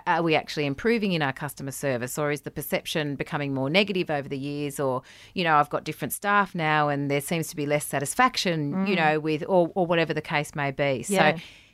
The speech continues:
Speaker 1: it's insight to, to use, but you're also demonstrating that you actually care enough to, to ask the questions.
Speaker 2: Yeah.
Speaker 1: So
Speaker 2: And putting the effort into being consistent about it, to do it every year at the same time or to do it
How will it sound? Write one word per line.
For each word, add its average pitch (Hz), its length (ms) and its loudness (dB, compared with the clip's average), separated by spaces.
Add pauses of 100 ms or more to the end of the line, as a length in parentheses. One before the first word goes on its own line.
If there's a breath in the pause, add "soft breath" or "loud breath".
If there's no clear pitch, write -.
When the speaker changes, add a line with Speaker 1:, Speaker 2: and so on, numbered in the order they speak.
(120)
Speaker 1:
it's - 320 0
insight 254 560 2 (120)
to, 170 180 0
to - 200 -4
use, 151 420 0
but 127 140 -2
you're 151 140 2
also 170 240 0
demonstrating 147 800 0
that 131 120 -6
you 139 120 -2
actually 135 680 -6
care 247 500 0 (180)
enough 151 340 0
to, 135 280 -6
to - 220 -8
ask 127 340 -4
the 135 60 -14
questions. - 680 -8
Speaker 2:
Yeah. 160 280 4
Speaker 1:
So - 40 -6 (380 loud breath)
Speaker 2:
And 285 100 -2
putting 370 220 2
the 285 100 2
effort 220 220 0
into 196 240 2
being 180 480 2 (100)
consistent 208 580 2
about 208 260 2
it, 220 100 0
to 226 100 -6
do 214 160 2
it 214 80 2
every 214 240 0
year 208 180 4
at 196 100 0
the 214 60 -4
same 208 280 2
time 202 400 2
or 180 140 2
to 190 120 -8
do 190 200 0
it 185 220 0